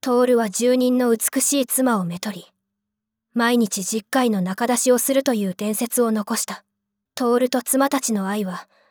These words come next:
子供たちという形となって実を結び、その幸せは永遠に続くのだった。徹が住人の妻たちと過ごした日々は、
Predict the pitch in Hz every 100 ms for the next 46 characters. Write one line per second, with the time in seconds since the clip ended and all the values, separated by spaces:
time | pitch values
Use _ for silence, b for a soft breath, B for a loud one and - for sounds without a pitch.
0 | _ _ _ _ - 269 277 294 294 254
1 | - 202 196 - 208 220 - 233 233 -
2 | 208 180 190 202 202 - 196 190 - _
3 | _ _ _ _ _ _ - - 220 220
4 | - 240 226 226 240 226 208 220 233 240
5 | 247 240 254 254 285 262 208 - - -
6 | _ _ _ _ - 262 262 269 254 233
7 | 233 269 277 269 277 277 285 285 269 -
8 | 208 - 202 214 - 196 - 208 185 165